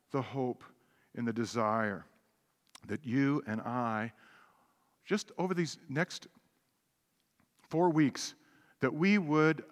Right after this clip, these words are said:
trust him enough to think deeply about who he is and what he is in our lives as, as Eastridge community of believers, as Eastridge gathering, as the assembly, and that we would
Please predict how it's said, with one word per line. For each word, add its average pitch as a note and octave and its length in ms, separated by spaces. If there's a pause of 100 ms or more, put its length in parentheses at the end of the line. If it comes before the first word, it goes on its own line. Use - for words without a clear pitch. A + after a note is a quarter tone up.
(160)
trust - 480
him E3+ 220
enough A2+ 500 (400)
to B2+ 100
think B2+ 400
deeply A2+ 460
about B2+ 420 (1080)
who F3+ 240
he E3 200
is E3 240
and A2+ 160
what C3+ 140
he D3 180
is C#3+ 140
in C#3 80
our C3+ 160
lives C3+ 460 (380)
as, G#2+ 220 (440)
as A#2+ 220
Eastridge D3+ 600 (760)
community C#3+ 460
of B2 100
believers, C3+ 580 (800)
as A2 120
Eastridge C#3 420
gathering, C3 520
as G#2+ 120
the G#2+ 160 (220)
assembly, D3 560 (600)
and C#3 160
that D3 140 (560)
we E3+ 120
would E3 160